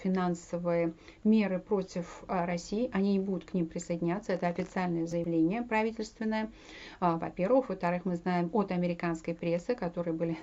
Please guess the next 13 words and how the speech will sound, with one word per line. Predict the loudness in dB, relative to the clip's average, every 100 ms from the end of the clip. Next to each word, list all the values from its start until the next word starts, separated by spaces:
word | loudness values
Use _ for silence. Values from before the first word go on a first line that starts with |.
| -8
также | -4 -4 -4
возмущены, | -6 -6 -8 -6 -4 -2 -2 -4 -16 -18 -4
а, | 2 2 2
тем, | 0 0 0
что, | -2 -2 2 4 2 2
м, | -2 0
редакторы | 0 2 2 0 -2 -2 -2
в | -2
Китае | -4 0 0 0 -2 -4
получили | -2 0 2 4 4
очень | 2 2 0
четкие | 2 2 2 -2 -4
инструкции, | -4 -6 -6 -10 -4 0 0